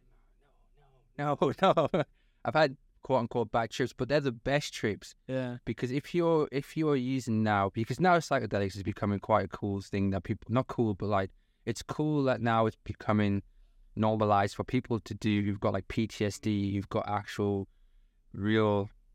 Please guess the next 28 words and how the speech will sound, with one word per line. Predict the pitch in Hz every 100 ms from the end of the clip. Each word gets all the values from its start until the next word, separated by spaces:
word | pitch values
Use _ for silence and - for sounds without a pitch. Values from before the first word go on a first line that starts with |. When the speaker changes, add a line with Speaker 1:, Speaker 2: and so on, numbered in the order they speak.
| - -
Speaker 1:
health, | - 110 101 95
real | 104 127 143 135 127
deep | 127 123
health | - 110 -
issues, | 101 - 104 107
and | 104
it's | -
helping | 107 104 101 104
them. | 101 95 - _ _ _ - _ _ -
Um, | 101 98 98 - _ _ - - - _ _ _ _ _ _ _ _ _ _ 95 _ _ _ _ _ _ -
<laughs> | 190 - 175 - 160 - 180 - _ _ -
so, | 139 131 123 123 -
yeah, | 135
so | 127 127
sorry, | 123 113 104 117
yeah, | 117 -
and | 110 110 113 -
the | -
bad | 131 135
trips, | - 123 - - - -
so | 143 120 113 _ _ -
the, | 123
the, | 123
there's | 120 117
that | 127 123
side | - 107 104
of | 98
it. | 104